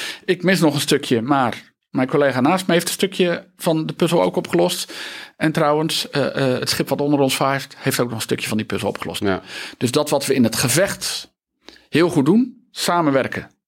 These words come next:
Speaker 1: Iedereen het stukje van de informatie die hij, hij heeft samenbrengen, zodat we gezamenlijk alles zien en dat vervolgens weer delen.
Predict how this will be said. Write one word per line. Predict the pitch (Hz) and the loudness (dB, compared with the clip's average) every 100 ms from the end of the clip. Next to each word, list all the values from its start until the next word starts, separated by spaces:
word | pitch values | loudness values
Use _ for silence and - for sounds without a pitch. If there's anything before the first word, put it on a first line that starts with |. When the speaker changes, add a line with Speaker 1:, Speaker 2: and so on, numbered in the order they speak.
| _ _ _ _ _ _ _ | _ _ _ _ _ _ _
Speaker 1:
Iedereen | 180 165 135 107 95 - _ _ _ _ | 2 4 2 0 -4 -12 _ _ _ _
het | - - | -10 -4
stukje | 156 - | -4 -2
van | 131 | 0
de | 127 | 0
informatie | 123 135 127 - | 0 0 -2 0
die | 117 147 | 2 4
hij, | 131 117 | 2 0
hij | - 156 | -2 0
heeft | 139 90 - | 2 0 0
samenbrengen, | 175 160 123 120 107 - - - - - | 2 2 2 -2 -4 -10 -18 -18 -16 -8
zodat | - 135 | 0 2
we | 117 107 - - | 2 0 -4 -10
gezamenlijk | - 156 156 127 131 | -2 2 2 2 0
alles | 151 - | 0 2
zien | 127 104 - _ - | 0 -2 -8 _ -2
en | 127 | 0
dat | 147 | 0
vervolgens | 127 123 107 | 0 0 0
weer | 104 | 2
delen. | 120 160 196 | 2 2 -2